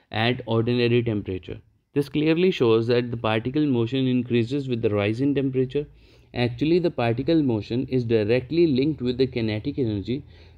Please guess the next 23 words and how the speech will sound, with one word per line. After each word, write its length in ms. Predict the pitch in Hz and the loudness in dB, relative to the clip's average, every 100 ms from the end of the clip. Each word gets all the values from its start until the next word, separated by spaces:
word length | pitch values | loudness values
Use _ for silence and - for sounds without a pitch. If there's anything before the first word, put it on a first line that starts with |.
| - | -2
which 320 | 147 - - - | -2 -2 -8 2
increases 920 | 139 135 131 120 131 131 143 104 - | 2 2 -2 0 2 2 0 0 -6
with 460 | 110 110 127 117 | -4 0 0 0
rise 320 | 104 110 120 131 | -2 0 0 0
in 160 | 151 | 0
temperature. 580 | 143 123 107 98 104 131 | 0 0 0 -2 -2 -2
As 220 | 120 113 | 0 0
the 140 | 123 135 | 0 -2
temperature 560 | 135 123 120 127 123 | 0 -2 2 0 2
increases, 800 | 156 143 113 104 95 98 113 139 - - - - | 0 0 0 -2 -4 -4 -6 -6 -12 -20 -20 -20
So 280 | - - 143 160 | -18 0 2 4
is 200 | - 110 | 2 -2
the 220 | 98 180 190 - - | -2 -6 -6 -12 -2
particle 480 | 127 110 104 107 98 | -2 -2 -2 -2 -4
motion। 360 | 95 - 110 | -8 -14 -14
इस 140 | 101 120 | -12 -12
एक्सपेरिमेंट 540 | 117 - 117 120 123 | -12 -4 0 0 2
या 100 | 135 | 0
एक्टिविटी 380 | 120 123 131 131 | 0 -2 -2 0
में 120 | 131 | 0
इन्होंने 260 | 127 131 131 | 0 0 0
क्या 200 | 131 120 | -2 -4
किया 320 | 120 123 | -4 -4